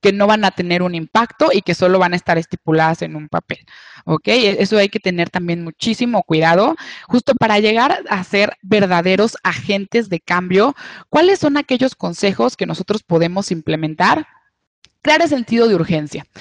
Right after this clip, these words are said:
Si actualmente ustedes identifican que en su organización estamos en-, estancados actualmente, que esos valores, competencias que definimos ya son de hace dos, tres años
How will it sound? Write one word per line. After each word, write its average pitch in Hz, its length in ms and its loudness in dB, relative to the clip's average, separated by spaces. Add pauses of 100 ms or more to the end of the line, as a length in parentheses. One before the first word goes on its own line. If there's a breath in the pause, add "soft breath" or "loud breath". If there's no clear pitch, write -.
(200 loud breath)
Si - 80 0
actualmente 349 520 0
ustedes 269 340 0
identifican 202 520 -4
que 196 100 -4
en 180 80 -6
su 175 60 -2
organización 160 680 0 (240 loud breath)
estamos 254 460 -2
en-, 208 180 -2
estancados 170 760 -2
actualmente, 175 640 -2
que 190 160 -2
esos 247 200 -2
valores, 185 460 4
competencias 180 480 -4
que 185 100 -6
definimos 175 580 -2 (320 loud breath)
ya 240 220 0
son 262 220 0
de 240 80 2
hace 220 260 2
dos, 160 220 -2
tres 214 280 0
años 170 380 -2